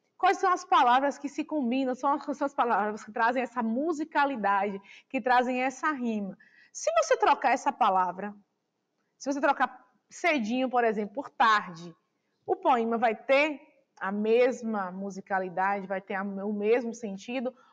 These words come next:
Obviamente que não. Então, a gente precisa o quê? Quem vai tentar escrever o poema, ter cuidado com o quê? Com as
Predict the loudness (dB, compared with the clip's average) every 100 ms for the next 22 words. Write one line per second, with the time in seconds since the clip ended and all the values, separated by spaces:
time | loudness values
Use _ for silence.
0 | _ 0 0 -2 0 0 -2 -6 -10 -4
1 | -4 -4 -4 -6 -6 -4 -4 -2 -2 0
2 | 0 0 -2 -2 -16 _ _ _ -4 -2
3 | 0 0 0 -2 -4 -2 0 0 -2 -4
4 | -4 -4 -4 -4 -4 -4 -6 -4 -6 -6
5 | -2 0 0 -2 -4 -6 -4 -6 -4 -4
6 | 0 2